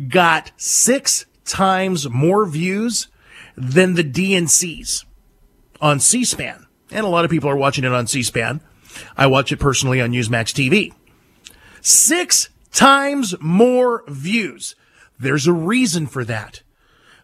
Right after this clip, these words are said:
Because it's inspiring. It's casting vision. I mean, where do I start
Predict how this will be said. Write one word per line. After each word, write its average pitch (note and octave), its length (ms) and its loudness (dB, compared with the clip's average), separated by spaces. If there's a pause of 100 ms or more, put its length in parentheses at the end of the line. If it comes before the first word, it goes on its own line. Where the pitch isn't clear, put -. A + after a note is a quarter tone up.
Because C#3 480 -4
it's - 200 -6
inspiring. C3 880 -2 (840)
It's F3+ 340 2 (140)
casting F#3 760 2 (160)
vision. B2+ 640 2 (160)
I A3+ 60 4
mean, B3+ 140 6
where D4+ 180 2
do F4 120 -2
I E3 120 -2
start D#3+ 560 -2